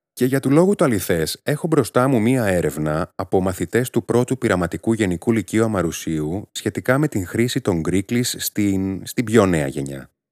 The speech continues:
Σύμφωνα με την έρευνα, λοιπόν, το σαράντα εφτά τοις εκατό, το σαράντα εφτά κόμμα δύο τοις εκατό λέει ότι καταφεύγουν στα γκρίκλις γιατί χρησιμοποιούν συχνά αγγλικές λέξεις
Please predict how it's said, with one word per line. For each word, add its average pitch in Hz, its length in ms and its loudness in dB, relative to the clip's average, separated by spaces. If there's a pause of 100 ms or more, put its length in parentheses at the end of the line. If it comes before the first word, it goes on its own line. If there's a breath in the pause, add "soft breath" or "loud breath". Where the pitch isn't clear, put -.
(120)
Σύμφωνα 190 380 4
με 135 80 6
την 113 140 2
έρευνα, 101 360 4
λοιπόν, 165 360 2
το 139 100 2
σαράντα 101 280 0
εφτά 135 200 0
τοις - 160 -6
εκατό, 92 300 0
το - 80 -4
σαράντα 104 220 0
εφτά 117 160 0
κόμμα 110 260 0
δύο 107 220 0
τοις - 180 -6
εκατό 95 380 -2
λέει 131 200 0
ότι 131 160 -2
καταφεύγουν 107 640 -2
στα 85 160 -2
γκρίκλις 85 640 -4
γιατί 95 400 -4
χρησιμοποιούν 104 800 -2
συχνά 110 360 -2
αγγλικές 98 420 -2
λέξεις 87 580 -4